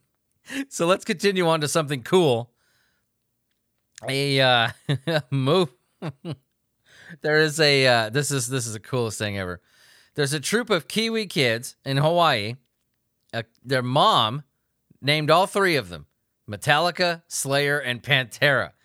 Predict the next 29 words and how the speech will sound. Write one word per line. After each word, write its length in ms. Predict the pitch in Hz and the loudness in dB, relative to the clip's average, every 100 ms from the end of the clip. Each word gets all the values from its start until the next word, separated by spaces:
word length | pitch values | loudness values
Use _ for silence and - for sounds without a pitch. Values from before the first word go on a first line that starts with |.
| _ _ _ _ _ _ | _ _ _ _ _ _
How 120 | 147 | -8
badass 600 | 135 151 151 156 160 - | 2 6 6 6 4 2
is 140 | 123 107 | -6 2
that? 520 | 139 151 98 - - - 170 - | 4 4 2 -8 -12 -6 -4 -2
<laughs> 160 | 233 - _ - 233 190 | -2 -4 _ -20 -20 -10
So 220 | 202 190 | -2 0
there's 180 | 175 147 | 0 -4
a 60 | 143 | -8
kid, 400 | - 196 202 151 | 0 2 2 -2
there's 140 | 160 | -4
a 120 | 151 135 | -4 -6
troop 440 | - 139 226 208 | -14 -8 -6 -4
of 100 | 165 | -6
kids 340 | 131 180 185 156 | -2 -2 -2 -4
in 120 | 127 | -10
Kiwi 520 | - 208 180 117 120 _ - _ - | -6 -4 0 -2 -4 _ -20 _ -6
looking 300 | 170 175 156 | -4 -2 -4
to 80 | 143 | -2
take 260 | 170 156 | -2 -2
the 80 | 139 | -6
title 480 | - 147 156 139 120 | 0 2 4 2 0
of 180 | 113 113 | -2 -2
most 320 | 127 135 131 113 - | -2 -2 -4 -14 -10
badass 520 | - 139 123 135 131 | -4 -4 -2 -4 -4
family 400 | - 131 135 120 | 0 0 0 -2
names. 400 | 107 104 110 - _ _ _ _ - | -2 -4 -6 -12 _ _ _ _ -2
Journalist 580 | 139 196 196 156 143 127 | 2 4 4 2 0 2
David 340 | 156 156 127 | 2 2 -6
Farrier, 960 | - 165 165 143 147 160 120 107 131 | 0 2 4 2 2 2 0 -2 -4